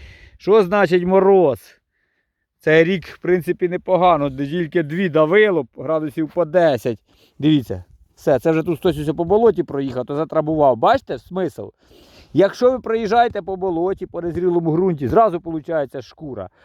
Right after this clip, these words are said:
А ось де не тронути, дивіться, дивіться, капець. Дорога. Оце вам і все,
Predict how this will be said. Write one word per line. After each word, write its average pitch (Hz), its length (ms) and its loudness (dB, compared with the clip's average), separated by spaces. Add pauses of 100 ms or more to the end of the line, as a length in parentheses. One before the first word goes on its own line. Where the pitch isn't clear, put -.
(240)
А 113 160 4
ось 139 140 2
де 147 240 2
не 147 100 -2
тронути, 175 640 2
дивіться, 117 460 -12 (180)
дивіться, 98 340 -16 (680)
капець. 120 640 2 (800)
Дорога. 143 840 2 (1700)
Оце 226 340 0
вам 233 180 2
і 196 100 -2
все, - 280 -10